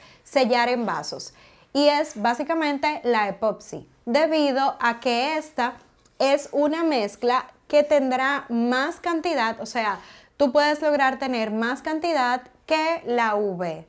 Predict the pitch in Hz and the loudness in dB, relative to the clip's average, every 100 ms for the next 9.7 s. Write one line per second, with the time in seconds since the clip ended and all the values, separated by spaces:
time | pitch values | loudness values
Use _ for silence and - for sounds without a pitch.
0 | _ - 254 262 254 269 262 262 285 311 | _ -4 -2 -2 -2 -2 0 0 -2 -4
1 | 320 330 330 - 254 247 247 - 247 240 | -2 -2 -2 -2 -2 -2 -4 -4 -4 -4
2 | 254 240 302 277 311 302 311 262 240 240 | -4 -4 -2 -2 0 0 0 0 -2 -4
3 | - - - 226 269 277 311 311 247 240 | -12 -20 -4 2 2 2 -2 -2 -2 -2
4 | 233 226 220 202 175 170 - 226 269 233 | -2 -4 -2 -2 -4 -6 -10 -6 -2 -2
5 | 226 233 - 220 226 262 269 294 285 294 | 0 -2 -2 -4 -2 -2 -2 -2 -4 -4
6 | 254 254 240 240 254 233 240 294 - 359 | -4 -2 -2 0 0 0 0 -2 -4 -4
7 | 359 277 233 226 240 240 220 226 233 240 | -2 0 0 -2 -6 -2 -2 0 0 0
8 | 277 320 320 359 311 262 254 254 262 - | -2 -6 -4 -2 0 0 -2 -6 -6 -2
9 | 277 262 240 233 277 247 | 0 2 2 2 2 0